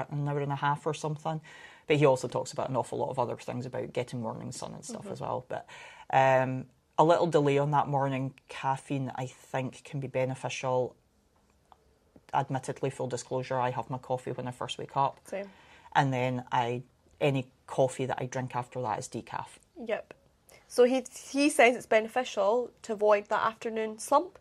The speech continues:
Speaker 1: Mm-hmm.
Speaker 2: Um, I had to ask myself, right? I said to myself when I heard him say that, "Well, I don't get an afternoon slump."
Speaker 1: Yeah.
Speaker 2: But then I thought, "Wait,
Speaker 1: Do
Speaker 2: Beth,
Speaker 1: I?
Speaker 2: yeah, what if I'm just,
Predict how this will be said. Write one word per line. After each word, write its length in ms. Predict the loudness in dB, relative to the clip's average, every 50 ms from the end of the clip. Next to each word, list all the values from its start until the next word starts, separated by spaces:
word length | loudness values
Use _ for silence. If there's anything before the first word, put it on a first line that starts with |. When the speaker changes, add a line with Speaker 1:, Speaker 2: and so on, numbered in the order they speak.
| _ -8
Speaker 1:
Mm-hmm. 260 | -6 -6 -4 -6 -6
Speaker 2:
Um, 720 | -8 -10 _ -20 -20 -20 -12 -4 0 2 4 4 2 2 -2 -12 -20 -20 -20 _ _ 8 10
I 140 | 10 10 10
had 120 | 8 4 6
to 80 | 6 6
ask 240 | 6 6 2 0 2
myself, 580 | 2 2 2 4 4 6 6 6 4 2 0 -2
right? 240 | 0 0 0 -2 -6 _ _ _ _ _ _ _ _ _ _ _ _ _ _ _ _ _ _ _ _ _ _ _ _ _ _
I 360 | 6 8 8 8 8 6 2 -2
said 320 | -4 2 4 6 6 6
to 80 | 4 -2
myself 260 | -4 -2 -4 -4 -4
when 80 | -2 0
I 160 | 0 0 0
heard 300 | 0 2 4 4 4 4
him 140 | 2 -6 -4
say 240 | -2 0 0 0 2
that, 300 | 2 2 2 2 0 -4 _ _ _ -4
"Well, 100 | 2 4
I 120 | 6 6 6
don't 160 | 4 0 -2
get 120 | -2 -2
an 60 | 0 -2
afternoon 420 | -2 -4 -6 -10 -10 -10 -10 -8
slump." 340 | -6 -4 -4 -4 -4 -6 -4
Speaker 1:
Yeah. 340 | 0 4 6 8 8 6 6 2 4 6
Speaker 2:
But 120 | 10 12
then 100 | 12 12
I 80 | 10 10
thought, 340 | 6 10 10 10 10 10 6 0 -20 -20 -20 -20 -20 _ _ _ _ _ _ -6
"Wait, 80 | -4 0
Speaker 1:
Do 60 | 4
Speaker 2:
Beth, 240 | 8 8 8 8 6
Speaker 1:
I? 160 | 2 -4 -6 -6 -10 -18 -20 -20 -20 -20 _ _ _
Speaker 2:
yeah, 300 | 6 10 10 10 10 8 6 2 -6 _
what 220 | 10 12 12 12 12
if 60 | 10
I'm 200 | 6 6 6 4
just, 420 | 0 0 -2 -2 -6 -8 -12 -20